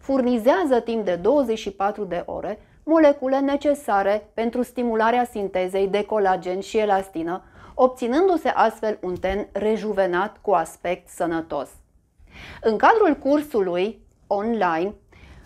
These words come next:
veți beneficia atât de informații teoretice, cât și de cele practice. Marele avantaj al cursurilor online este că puteți evita deplasările inutile.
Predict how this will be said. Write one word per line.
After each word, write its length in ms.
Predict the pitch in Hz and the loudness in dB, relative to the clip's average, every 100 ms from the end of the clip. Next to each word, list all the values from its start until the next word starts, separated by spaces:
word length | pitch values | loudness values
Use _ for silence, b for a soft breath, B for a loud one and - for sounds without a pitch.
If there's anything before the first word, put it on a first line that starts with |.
| b b - | b b -4
veți 300 | 220 277 262 | 4 4 6
beneficia 640 | 294 285 285 269 - 269 | 4 6 2 0 0 2
atât 320 | 262 262 247 214 | 4 2 -2 2
de 240 | 240 233 | 2 2
informații 760 | 247 247 - 220 226 240 240 214 | -2 -6 -2 -2 0 -2 -4 -6
teoretice, 800 | - 226 190 160 170 185 247 262 _ | -2 2 2 0 -6 -2 -2 -2 _
cât 200 | 233 226 | -6 -6
și 200 | - 240 | -4 -6
de 160 | 233 226 | -2 -2
cele 320 | 226 220 214 | -2 0 0
practice. 840 | 214 240 226 - 170 - 127 - _ _ _ | 2 2 2 0 -14 -10 -10 -12 _ _ _
Marele 480 | 190 202 202 208 196 | -4 2 4 4 4
avantaj 580 | 190 190 202 196 190 196 | 4 2 0 0 0 2
al 200 | 180 175 | 0 0
cursurilor 680 | 196 196 190 185 175 170 - | -4 -4 -4 -2 0 0 0
online 680 | 208 262 269 180 165 180 - | 0 0 0 -2 -4 -4 -8
este 400 | 208 208 202 202 | -2 -2 0 -4
că 120 | 202 | -2
puteți 500 | 196 180 180 269 - | -4 -4 0 0 0
evita 380 | 220 185 185 190 | -2 -2 0 2
deplasările 840 | 196 202 175 165 196 190 180 180 - | 2 -2 -2 -2 -4 -4 0 -2 -2
inutile. 680 | 180 175 170 160 147 - | -4 -4 -6 -8 -6 -8